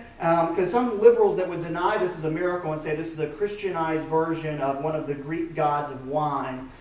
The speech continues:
that's responsible for joy and the associated inebriation. That you have a god for drunkenness. And, uh, you know, and you have a little god for everything.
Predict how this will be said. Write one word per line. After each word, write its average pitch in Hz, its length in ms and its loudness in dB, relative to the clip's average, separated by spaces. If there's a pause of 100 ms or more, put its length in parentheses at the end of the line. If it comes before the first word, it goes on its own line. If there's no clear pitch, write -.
(120)
that's - 180 -12
responsible 147 540 -6
for 139 160 -8
joy 147 460 0
and 127 120 -4
the 127 60 -6
associated 135 800 -2 (240)
inebriation. 139 800 -2
That 139 140 -8
you 196 100 -2
have 160 100 -2
a - 80 -8
god 165 400 2
for 135 80 -8
drunkenness. 151 800 -10 (200)
And, 151 140 -10 (120)
uh, 151 200 -8
you 143 80 -8
know, 139 140 -4
and 143 140 -6
you 139 60 -6
have 131 100 -8
a 123 60 -8
little 135 320 -8
god 139 300 -2
for 123 100 -10
everything. 131 460 -6